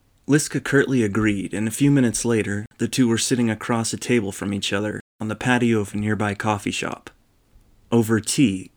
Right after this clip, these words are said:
Carson explained the harrowing details of his dreams and recent sleepwalking episodes. She listened with a kind of morbid curiosity, and Carson couldn't help feeling a little taken by her.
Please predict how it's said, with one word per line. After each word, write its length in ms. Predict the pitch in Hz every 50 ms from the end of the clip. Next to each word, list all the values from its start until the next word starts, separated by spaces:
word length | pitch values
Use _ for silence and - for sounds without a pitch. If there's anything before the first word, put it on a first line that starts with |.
| _
Carson 400 | - - 127 135 139 - 165 160
explained 460 | 135 - - - - 120 113 110 110 107
the 60 | 101
harrowing 480 | - - 123 131 139 143 139 123 110
details 580 | 101 - 113 113 110 - - 101 98 101 101 98
of 100 | 101 101
his 180 | 104 101 98 92
dreams 500 | - 107 110 107 104 104 101 98 - -
and 140 | 101 104
recent 320 | 107 113 110 - 117 101 101
sleepwalking 680 | - - 120 120 120 117 - - - 101 - 117 104 104
episodes. 680 | 101 - 101 101 - - 104 104 101 98 - - - _ _ _ _ _ _ _ _ _ _ _ _
She 220 | - - 123 131
listened 460 | 123 131 151 147 - 101 98 98 98
with 140 | 101 104 -
a 40 | 104
kind 280 | - - 117 117 113
of 100 | 110 101
morbid 420 | 110 110 110 117 123 127 127 123 -
curiosity, 880 | - - 127 117 113 113 107 107 107 110 - - - - - - _ _ _ -
and 100 | 107 107
Carson 360 | - 123 127 123 - 127 120
couldn't 280 | 110 - - 120 117 107
help 260 | 110 123 131 110 -
feeling 380 | - - 107 104 101 104 101 101
a 40 | 101
little 220 | 107 104 101 101
taken 400 | - - - 135 123 - 101 98
by 220 | - 98 101 101
her. 260 | 101 104 101 101 104